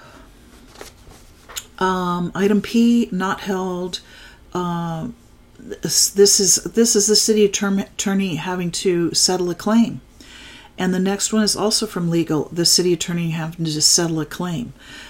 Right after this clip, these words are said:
So those would be interesting to have those discussed in public. I'd like to know what those things are. Do you guys know? Hmm. Um, item R was discussed.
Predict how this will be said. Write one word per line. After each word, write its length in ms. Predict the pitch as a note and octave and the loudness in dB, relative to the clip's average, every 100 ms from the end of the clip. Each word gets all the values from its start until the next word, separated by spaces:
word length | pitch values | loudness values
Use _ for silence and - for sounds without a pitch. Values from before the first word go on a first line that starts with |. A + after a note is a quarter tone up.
| - | -6
So 380 | - F#3+ E3+ D#3 | -2 0 2 0
those 480 | E3 F#3 C#4 - | 2 4 4 0
would 160 | F3 E3+ | -6 -2
be 180 | F3 E3 | 0 0
interesting 500 | A3 C#4 - F#3 D#3 | 0 -4 -4 -4 -4
to 160 | - E3 | -4 -6
have 260 | D#3+ D3+ | -6 -4
those 420 | D#3 F#3 B3+ - | -2 2 2 0
discussed 720 | - E3+ - - D#3 D3+ - | -2 -2 -2 -2 -4 -2 -4
in 140 | E3 D#3+ | -4 -8
public. 520 | - D3+ D#3+ A3+ - - - - | -8 -8 -6 -6 -8 -20 -20 -16
I'd 180 | - D#3 | -10 -8
like 200 | - D3+ | -6 -6
to 120 | - F3+ | -6 -4
know 120 | G3 | -2
what 260 | G#3+ G#3 | -2 -4
those 260 | F3+ D#3+ - | -2 -2 -4
things 280 | D#3 C#3+ D3 | -4 -6 -6
are. 300 | C3+ C3 - - | -8 -10 -14 -10
Do 80 | |
you 60 | C3+ | -10
guys 340 | D3+ F3+ F#3+ | -8 -4 -2
know? 280 | G#3+ A3+ B3+ - - - - F4 | 2 2 0 -4 -20 -20 -20 -12
Hmm. 500 | E4 A#3+ E3+ G2+ - - - - - - - - - - - - - - - | -8 -6 -6 -8 -12 -16 -20 -20 -20 -20 -20 -20 -20 -20 -20 -20 -20 -8 -2
Um, 300 | G3 F#3+ - | 0 0 2
item 240 | A#3+ B3 | 4 4
R 200 | - G3+ | 4 4
was 380 | F#3+ F3+ F#3+ A#3 | 4 4 4 4
discussed. 920 | B3+ C4 - D4+ E4 E4+ - - | 0 0 0 0 -2 -4 -8 -8